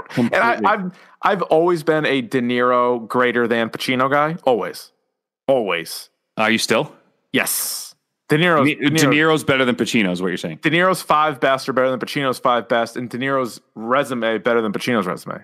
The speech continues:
Speaker 1: However, however you wanna stack it up,
Speaker 2: We might
Speaker 1: De Niro's
Speaker 2: have to,
Speaker 1: better.
Speaker 2: we might have to do hot cold. Ver-, like, De
Speaker 1: Are you
Speaker 2: Niro,
Speaker 1: more of a
Speaker 2: Pacino.
Speaker 1: Pacino guy?
Speaker 2: I don't know, but that would be something to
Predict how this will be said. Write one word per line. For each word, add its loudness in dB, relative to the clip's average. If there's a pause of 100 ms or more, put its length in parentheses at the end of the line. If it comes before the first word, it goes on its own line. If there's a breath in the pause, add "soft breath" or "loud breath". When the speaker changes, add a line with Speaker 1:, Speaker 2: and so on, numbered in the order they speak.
(120)
Speaker 1:
However, 2
however 2
you -2
wanna 2
stack -2
it 0
up, 0
Speaker 2:
We 6
might 4
Speaker 1:
De 2
Niro's 4
Speaker 2:
have -2
to, -2
Speaker 1:
better. 0
Speaker 2:
we 2
might 2
have 0
to -2
do 2
hot 0
cold. -2 (420)
Ver-, -4
like, -2 (120)
De -4
Speaker 1:
Are 4
you 4
Speaker 2:
Niro, 0
Speaker 1:
more 4
of 2
a 0
Speaker 2:
Pacino. 0
Speaker 1:
Pacino -2
guy? 0 (180)
Speaker 2:
I 2
don't 4
know, 2
but 0
that 4
would 0
be 2
something 0
to 0